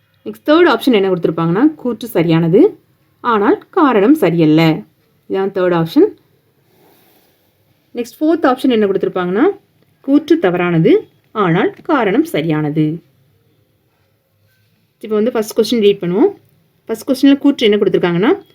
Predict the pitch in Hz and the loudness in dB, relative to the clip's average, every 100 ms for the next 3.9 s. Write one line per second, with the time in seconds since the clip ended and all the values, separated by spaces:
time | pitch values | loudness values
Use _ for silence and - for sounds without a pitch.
0 | _ _ - 233 240 269 339 349 370 403 | _ _ 0 2 4 4 4 4 4 4
1 | - - 220 285 277 269 320 311 - _ | 0 0 4 4 4 4 4 2 -6 _
2 | _ 196 233 226 208 220 165 165 190 415 | _ -4 0 -2 0 0 2 4 6 4
3 | - _ _ _ _ 262 262 381 440 | 0 _ _ _ _ -4 0 4 4